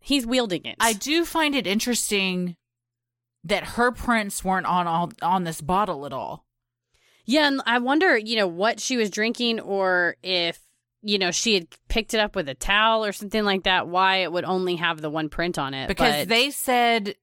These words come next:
Speaker 2: well, I think nine prints were lifted off of it, and they
Speaker 1: Mm-hmm.
Speaker 2: were all his. But Jeff said they bought it specifically for her to drink. And he
Speaker 1: Mm-hmm.
Speaker 2: also claimed that when he went upstairs to go to bed at ten thirty,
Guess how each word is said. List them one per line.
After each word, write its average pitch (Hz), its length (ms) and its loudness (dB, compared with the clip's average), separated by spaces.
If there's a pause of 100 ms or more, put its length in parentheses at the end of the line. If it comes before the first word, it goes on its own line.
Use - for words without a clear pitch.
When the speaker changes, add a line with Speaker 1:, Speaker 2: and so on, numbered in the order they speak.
(500)
Speaker 2:
well, 190 100 2
I 202 100 4
think 294 240 -2
nine 208 440 0
prints 185 400 -4
were 170 100 -2
lifted 156 340 -6
off 123 240 -8
of 135 140 -10
it, 87 160 -12 (460)
and 190 140 -2
they 190 40 4
Speaker 1:
Mm-hmm. 185 100 2
Speaker 2:
were 175 80 2
all 208 220 2
his. 180 420 -6 (340)
But 190 160 -2
Jeff 214 240 2
said 196 300 -2
they 170 120 -2
bought 185 300 0
it 233 120 -6
specifically 190 640 -4
for - 120 -10
her 175 200 -2
to 147 100 -6
drink. 143 460 -8 (340)
And 175 100 -4
he 190 80 2
Speaker 1:
Mm-hmm. 214 80 6
Speaker 2:
also 214 280 0
claimed 170 380 -2
that 151 100 -4
when 156 120 -10
he 202 160 0
went 202 220 2
upstairs 165 420 -4
to - 60 -10
go 139 80 -6
to 147 80 -8
bed 247 240 0
at 190 100 -8
ten 165 220 -4
thirty, 147 400 -6